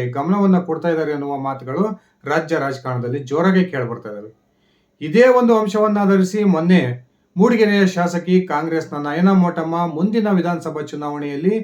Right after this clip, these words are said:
ನಾನು ಬಿ ಜೆ ಪಿ ಸೇರ್ತೀನೋ ಕಾಂಗ್ರೆಸ್ಸಲ್ಲೇ ಇರ್ತೀನೋ ಅನ್ನೋದನ್ನ ಈಗಲೇ ಹೇಳಲ್ಲ ಅನ್ನುವ ಒಂದು ಹೇಳಿಕೆಯನ್ನ ಕೊಡೋದ್ರ ಮೂಲಕ ನಿಜಕ್ಕೂ ನಯನಾ ಮೋಟಮ್ಮ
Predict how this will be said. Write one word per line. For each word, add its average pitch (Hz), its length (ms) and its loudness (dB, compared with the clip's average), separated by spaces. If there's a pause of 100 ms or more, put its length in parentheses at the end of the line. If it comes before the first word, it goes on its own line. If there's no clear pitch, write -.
(360)
ನಾನು 160 200 0
ಬಿ 156 220 0
ಜೆ 185 120 6
ಪಿ 180 160 0
ಸೇರ್ತೀನೋ 170 600 -4
ಕಾಂಗ್ರೆಸ್ಸಲ್ಲೇ 175 640 -2
ಇರ್ತೀನೋ 151 340 -6
ಅನ್ನೋದನ್ನ 143 440 -8
ಈಗಲೇ 202 280 0
ಹೇಳಲ್ಲ 156 360 0
ಅನ್ನುವ 139 240 -6 (500)
ಒಂದು 151 240 -4 (500)
ಹೇಳಿಕೆಯನ್ನ 185 500 2
ಕೊಡೋದ್ರ 151 380 -2
ಮೂಲಕ 143 360 -6 (480)
ನಿಜಕ್ಕೂ 247 440 -2
ನಯನಾ 180 300 4
ಮೋಟಮ್ಮ 151 400 -4